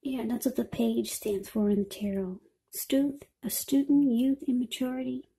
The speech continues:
someone younger than you. Now, it's with this Ace of Wands, which is indicating a new beginning, very positive one. Could be in the realm of accomplishments. Could be related to work, career, or personally.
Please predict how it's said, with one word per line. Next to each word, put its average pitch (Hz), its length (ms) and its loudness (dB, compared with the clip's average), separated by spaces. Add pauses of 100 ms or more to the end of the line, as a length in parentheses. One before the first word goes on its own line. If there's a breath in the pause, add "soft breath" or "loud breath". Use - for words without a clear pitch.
someone 240 340 -2
younger 240 280 -4
than 240 180 0
you. 247 200 0 (1080 loud breath)
Now, 277 160 4
it's 262 120 0
with 320 160 2
this 302 200 2 (120)
Ace 285 260 4
of - 100 -2
Wands, 254 640 2
which 240 180 0
is 240 120 2
indicating 247 480 2
a 214 60 6
new 226 200 4
beginning, 233 580 2
very 220 200 2
positive 220 600 -2
one. 226 400 -2 (560 loud breath)
Could 254 260 2
be 254 180 2
in 240 140 6
the 220 160 4
realm 262 440 6
of 226 380 0 (300)
accomplishments. 233 1200 0 (1120)
Could 240 160 0
be 233 140 -2
related 240 340 -2
to 233 80 -8
work, 233 260 -4
career, 254 400 2
or 262 120 -2
personally. 233 760 -4